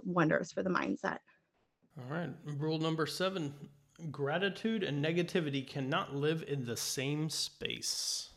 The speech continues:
Speaker 1: I say this to my husband a lot, <laughs> but, um,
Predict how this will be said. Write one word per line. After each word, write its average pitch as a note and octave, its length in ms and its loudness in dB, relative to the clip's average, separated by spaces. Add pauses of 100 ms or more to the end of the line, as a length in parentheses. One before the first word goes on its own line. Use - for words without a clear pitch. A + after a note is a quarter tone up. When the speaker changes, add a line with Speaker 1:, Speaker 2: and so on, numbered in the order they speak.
(280)
Speaker 1:
I B3 120 12
say A#3 200 12
this A#3+ 160 10
to C#4+ 120 10
my A3+ 140 12
husband G#3 400 6
a - 60 2
lot, - 280 2
<laughs> - 40 6
but, E4+ 760 12
um, D4 280 12